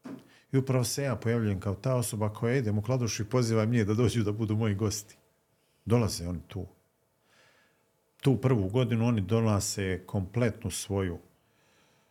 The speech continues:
turističku, kulturnu ponudu, donose jako puno tih poduzetničkih ideja, proizvoda, razno raznih oblasti su zastupljene. Vraćam se ja u njihovu uzvratnu posjetu.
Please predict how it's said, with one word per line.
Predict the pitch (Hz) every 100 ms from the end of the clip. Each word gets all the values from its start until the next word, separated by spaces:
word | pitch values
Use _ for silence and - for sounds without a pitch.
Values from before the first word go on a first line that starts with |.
| _ _ _
turističku, | - 104 113 - 101 - - - 101 92 87
kulturnu | - 107 - 101 90 95 90
ponudu, | - 104 95 87 92 92 90 87
donose | 90 110 101 - 101 95
jako | 120 104 -
puno | 107 120 107
tih | 98 - 101
poduzetničkih | - 113 98 90 92 - 87 - 98 92
ideja, | 85 101 104 104 101 95 92 87 -
proizvoda, | 101 107 98 101 98 90 95 95 95 - - _ -
razno | 123 92 104
raznih | 104 92 80 87
oblasti | 80 80 78 -
su | - -
zastupljene. | 85 85 - 90 - 76 73 - _ _ _ _ _ - - - _ _
Vraćam | 110 139 151 - 113
se | - 127
ja | 143 117 104 - _ -
u | 117
njihovu | 139 110 110 110
uzvratnu | 143 104 104 92 104
posjetu. | 90 104 87 - -